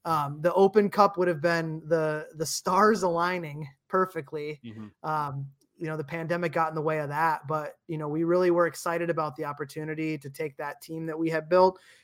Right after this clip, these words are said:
Speaker 1: into that competition, play in Chicago, hopefully win that game, then play, play Madison. And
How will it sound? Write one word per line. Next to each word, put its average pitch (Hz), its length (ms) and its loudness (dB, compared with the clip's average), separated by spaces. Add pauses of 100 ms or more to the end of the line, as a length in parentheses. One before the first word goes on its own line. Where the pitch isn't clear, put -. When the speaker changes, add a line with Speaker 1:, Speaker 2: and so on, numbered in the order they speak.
(140)
Speaker 1:
into 202 380 4
that 165 240 2
competition, 175 840 2 (600)
play 165 240 0
in 165 80 0
Chicago, 165 640 2
hopefully 156 400 -4
win 156 200 -6
that 147 220 -8
game, 156 280 -6
then 147 180 -8
play, 147 460 -8
play 156 140 -4
Madison. 147 540 -2
And 160 160 -2